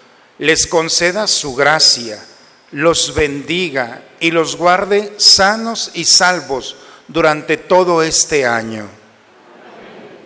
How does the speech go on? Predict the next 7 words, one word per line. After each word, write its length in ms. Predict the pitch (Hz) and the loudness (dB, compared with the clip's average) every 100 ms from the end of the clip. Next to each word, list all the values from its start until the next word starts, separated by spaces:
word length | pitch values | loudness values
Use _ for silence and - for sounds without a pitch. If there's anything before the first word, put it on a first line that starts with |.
| - | -4
Que 140 | 151 | 0
los 240 | 156 147 | 2 0
conserve 960 | - 156 147 180 185 180 196 202 - - | -2 -4 0 4 4 4 2 0 -6 -6
íntegros 1120 | 156 185 175 160 - 131 127 123 113 - - | -2 0 -2 -4 -4 -4 -4 -6 -8 -10 -10
en 180 | - 131 | -8 -4
la 120 | 135 | -4
fe, 460 | 120 - 131 117 - | -4 -2 -2 -4 -12